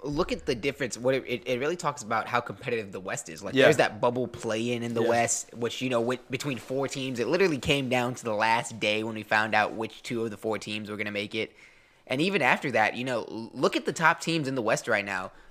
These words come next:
Speaker 1: Um, none of them swept. The Lakers lost their first game to the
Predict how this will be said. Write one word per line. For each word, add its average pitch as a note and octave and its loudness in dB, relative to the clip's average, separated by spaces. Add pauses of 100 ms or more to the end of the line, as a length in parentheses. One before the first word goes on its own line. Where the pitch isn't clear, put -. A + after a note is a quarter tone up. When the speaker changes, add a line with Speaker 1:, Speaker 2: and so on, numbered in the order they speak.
(120)
Speaker 1:
Um, A2 0
none A#2+ -4
of E3+ 2
them E3 0
swept. A2+ 0 (260)
The A#2 0
Lakers B2 -2
lost A2+ 6
their A2+ 2
first A#2 -2
game A#2 -2
to - -10
the A2 -4